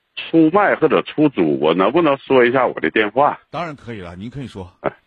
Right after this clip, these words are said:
Speaker 2: 嗯。
Speaker 1: 啊，我的电话是幺五零四零零五九六幺五。
Speaker 2: 嗯，
Speaker 1: 幺五。
Speaker 2: 幺五零四零零五九六幺五，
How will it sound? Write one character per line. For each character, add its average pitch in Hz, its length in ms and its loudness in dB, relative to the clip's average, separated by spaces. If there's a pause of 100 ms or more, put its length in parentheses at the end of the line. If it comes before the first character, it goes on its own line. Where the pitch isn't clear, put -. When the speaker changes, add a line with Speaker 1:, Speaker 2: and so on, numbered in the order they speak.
(120)
Speaker 2:
嗯。 98 220 -12
Speaker 1:
啊， 76 220 -2 (720)
我 95 160 2
的 120 120 2
电 131 260 2
话 127 200 2
是 113 240 2
幺 127 260 4
五 90 200 0
零 69 340 2 (1000)
四 160 200 4
零 113 280 4
零 135 240 4
五 95 220 -2 (720)
九 95 300 2
六 147 300 4
幺 101 240 2
五。 92 260 -4 (1300)
Speaker 2:
嗯， 120 180 -16 (340)
Speaker 1:
幺 185 200 -4
五。 - 40 4
Speaker 2:
幺 127 180 6
五 98 260 0
零 101 320 -14 (100)
四 202 300 -12
零 139 220 -12
零 139 220 -12
五 113 100 -18 (180)
九 107 260 -10
六 131 220 -6
幺 139 180 -6
五， 87 300 -12